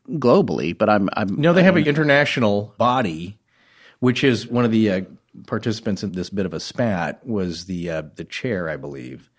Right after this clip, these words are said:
Speaker 1: Yes. And this tells us a little bit about Bigelow's character, but also his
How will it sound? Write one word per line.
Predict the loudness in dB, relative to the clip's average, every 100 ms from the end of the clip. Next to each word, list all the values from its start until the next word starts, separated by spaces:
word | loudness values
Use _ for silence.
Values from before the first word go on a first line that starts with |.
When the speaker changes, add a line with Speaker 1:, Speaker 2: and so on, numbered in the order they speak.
| _ _
Speaker 1:
Yes. | 0 2 2 0 -8 -14 _ 2
And | 4 4
this | 2 -4 -14 -20 _
tells | 2 4
us | 4 2
a |
little | 4 6 8
bit | 6
about | 8 8 8 6 2 2
Bigelow's | 4 4 2 0
character, | 0 2 2 2 0 -2 -4 _ 0
but | 2 4
also | 4 4 4 4 4
his | 4 4 4 2 -6 -12